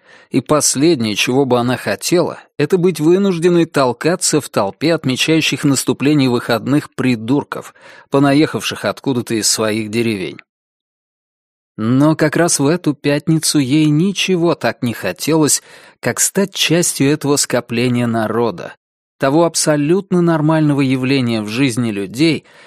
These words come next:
которое она всегда презирала и прилагала все усилия, чтобы избежать.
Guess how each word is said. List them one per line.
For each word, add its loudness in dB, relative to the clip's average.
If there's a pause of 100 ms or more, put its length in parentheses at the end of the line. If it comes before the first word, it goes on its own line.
которое 2
она 4
всегда 0
презирала 2
и 0
прилагала 0
все 0
усилия, 0
чтобы -2
избежать. -10